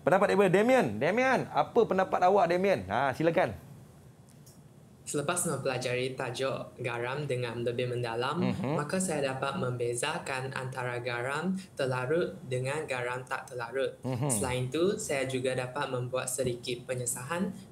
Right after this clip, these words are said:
Speaker 2: tentang kat ion dengan anion
Speaker 1: Mhm.
Speaker 2: melalui pemerhatian ke atas sifat fizikal seperti warna dan ketelarutan dalam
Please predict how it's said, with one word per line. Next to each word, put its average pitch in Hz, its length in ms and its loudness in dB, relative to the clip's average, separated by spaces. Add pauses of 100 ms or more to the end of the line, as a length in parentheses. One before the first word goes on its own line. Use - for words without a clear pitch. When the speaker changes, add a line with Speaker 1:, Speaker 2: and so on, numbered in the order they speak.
Speaker 2:
tentang 170 560 -2 (160)
kat - 160 -4 (160)
ion 151 240 -2
dengan 123 240 -2 (240)
anion 131 420 -2
Speaker 1:
Mhm. 120 300 -4
Speaker 2:
melalui 147 560 2
pemerhatian 135 800 -2
ke 156 160 -2
atas 127 480 -2
sifat 131 240 -4
fizikal 147 560 -2 (240)
seperti 135 480 -2
warna 160 560 0 (160)
dan 127 320 -2
ketelarutan 127 800 -2
dalam 120 320 -4